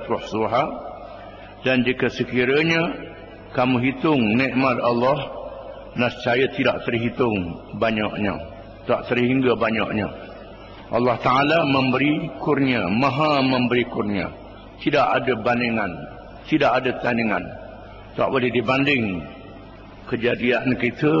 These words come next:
anggota-anggota kita, nikmat yang ada pada diri kita adalah kurnia daripada Allah Ta'ala. Kurnia ni dia beri dengan ka-, tak kita beli, bukan kita beli, dia beri kepada kita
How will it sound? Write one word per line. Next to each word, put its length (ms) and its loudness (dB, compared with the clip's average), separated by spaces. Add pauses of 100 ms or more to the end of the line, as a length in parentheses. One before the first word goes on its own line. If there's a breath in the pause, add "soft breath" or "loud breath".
(200)
anggota-anggota 1000 0
kita, 400 0
nikmat 560 0
yang 160 2
ada 160 2
pada 240 0
diri 240 -2
kita 320 0 (720 loud breath)
adalah 400 2 (320)
kurnia 560 2
daripada 480 0
Allah 240 0
Ta'ala. 320 -4 (720 loud breath)
Kurnia 560 2
ni 400 0
dia 80 4
beri 320 2
dengan 240 2
ka-, 400 -4
tak 240 2
kita 160 -2
beli, 320 -2 (320)
bukan 240 0
kita 240 -2
beli, 320 0 (420)
dia 140 2
beri 320 4
kepada 180 0
kita 300 -4